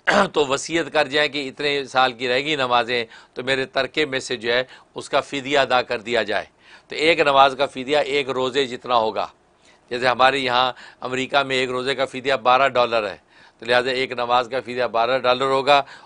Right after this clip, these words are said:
और छः नमाज़ें वितर मिला के होंगी, तो बारह को छः से ज़रब दे दें तो उतने डॉलर जो है आपको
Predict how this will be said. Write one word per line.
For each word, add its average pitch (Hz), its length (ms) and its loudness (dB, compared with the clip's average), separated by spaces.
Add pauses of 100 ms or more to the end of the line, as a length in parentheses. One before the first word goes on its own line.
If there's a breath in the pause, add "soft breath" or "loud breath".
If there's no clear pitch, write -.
और 127 200 0
छः 151 280 2
नमाज़ें 131 400 0
वितर 123 320 -6
मिला 120 280 2
के 120 140 -6
होंगी, 117 380 -6 (320 loud breath)
तो 120 80 -6
बारह 127 280 4
को 127 160 -6
छः 127 240 -6
से 120 140 -10
ज़रब 120 300 -4
दे 117 120 -6
दें 120 220 -2 (320 soft breath)
तो - 80 -18
उतने 139 340 -4
डॉलर 120 300 0
जो 110 120 -8
है 113 80 -2
आपको 120 420 -2